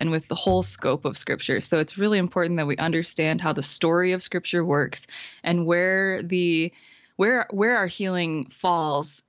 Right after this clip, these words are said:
within the norm of Scripture. And, and, you know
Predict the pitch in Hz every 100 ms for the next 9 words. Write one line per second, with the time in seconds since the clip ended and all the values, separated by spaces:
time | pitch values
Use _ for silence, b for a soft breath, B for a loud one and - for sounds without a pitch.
0 | _ _ - 180 175 180 196 185 170 -
1 | 165 160 165 170 165 95 - - 165 -
2 | 135 - 147 143 127 - 170 - 165 160
3 | 139 143